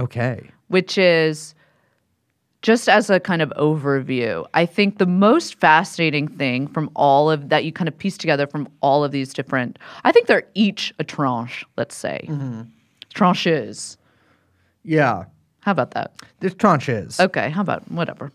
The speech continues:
Speaker 2: I like it. I like it better. What if, they should have called it the Twitter tranches. God damn
Speaker 1: This
Speaker 2: it.
Speaker 1: is why, this is, you know what? This is why she's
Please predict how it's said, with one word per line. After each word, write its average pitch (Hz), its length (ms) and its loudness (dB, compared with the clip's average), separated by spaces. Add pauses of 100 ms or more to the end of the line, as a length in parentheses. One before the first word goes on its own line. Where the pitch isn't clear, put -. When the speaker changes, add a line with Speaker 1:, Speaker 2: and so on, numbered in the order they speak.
Speaker 2:
I 170 120 0
like 123 220 -2
it. - 120 -14
I - 80 4
like 330 120 0
it - 80 0
better. 233 200 0
What 349 120 -2
if, - 240 -8
they 254 120 2
should - 160 0
have 440 60 2
called 466 180 6
it 466 80 8
the 453 60 8
Twitter 466 300 6
tranches. 254 720 4 (680)
God 202 300 -6 (140)
damn 240 360 6
Speaker 1:
This 226 60 8 (120)
Speaker 2:
it. 139 60 4
Speaker 1:
is 135 40 0 (240)
why, 156 60 -8
this 147 140 -8
is, 143 100 -8
you 143 80 -4
know 143 140 -2
what? 143 240 -6
This 143 180 -8
is 139 80 -4
why 127 140 -6
she's 120 420 -10